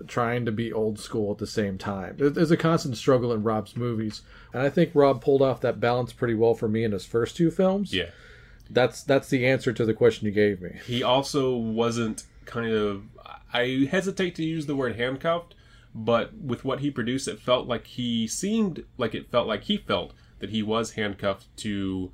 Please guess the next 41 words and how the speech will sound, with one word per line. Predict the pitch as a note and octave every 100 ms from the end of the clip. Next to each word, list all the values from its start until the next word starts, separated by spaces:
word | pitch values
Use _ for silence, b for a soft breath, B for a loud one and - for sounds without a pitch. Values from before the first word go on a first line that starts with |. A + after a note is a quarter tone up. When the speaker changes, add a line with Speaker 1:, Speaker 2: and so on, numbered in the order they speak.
| b
Speaker 2:
put | - D3 - -
in | B2+ A#2
certain | - A#2+ A2+ G2+
things | - A2 G#2+ G2
from | - A2+ G#2
the | G2 G2
original | G2+ - G2
Halloween, | G#2+ G2 F#2+ G#2+ A#2 G#2+ G#2 B B
whereas | G#2 G#2 G2 G#2+
if | -
he | B2+ A#2+
had | A2+ G#2+
just | A2+ -
made | G2 G2+
a | F#2
movie | F2+ G2+ G#2+
on | G#2+ G#2
his | F#2 F#2
own | F#2 A2+ C3 A#2+
that | -
started | - - G2 A#2 A#2+
from | C3+
that | C#3+ -
point | D#3 D3+ B2
and | G#2+
just | G2 -
went | G2 G2 G#2 G#2
off | G#2 G#2+ -
on | G#2
it, | F#2+ F2 - - -
on | A2+ F#2
its | -
own, | D3 F3+ F3+ B B
I | G#2
think | A#2
it | G#2+
probably | F#2+ F2+
would | F2
have | F2
been | F2+
better. | F#2 F2+